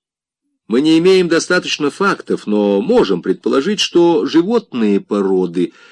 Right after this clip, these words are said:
так как они установились, представляют последний результат долгого колебания разных видоизменений, ряда совершенствований и достижений. Эта история делалась исподволь, костями и мышцами,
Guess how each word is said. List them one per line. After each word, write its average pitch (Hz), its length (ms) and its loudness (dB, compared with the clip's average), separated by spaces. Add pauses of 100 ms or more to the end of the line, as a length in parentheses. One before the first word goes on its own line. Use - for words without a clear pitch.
(180)
так 214 220 -2
как 190 180 0
они 147 300 2
установились, 101 840 -4
представляют 208 680 -4
последний 160 680 0
результат 139 840 -2 (320)
долгого 170 480 2
колебания 185 720 0
разных 185 440 -2
видоизменений, 165 1080 0
ряда 139 320 0
совершенствований 120 880 -2
и 123 100 -2
достижений. 90 840 -4 (340)
Эта - 240 -2
история 101 480 2
делалась 101 640 2
исподволь, 151 680 -2
костями 165 680 -2
и 87 300 -4
мышцами, 147 720 -2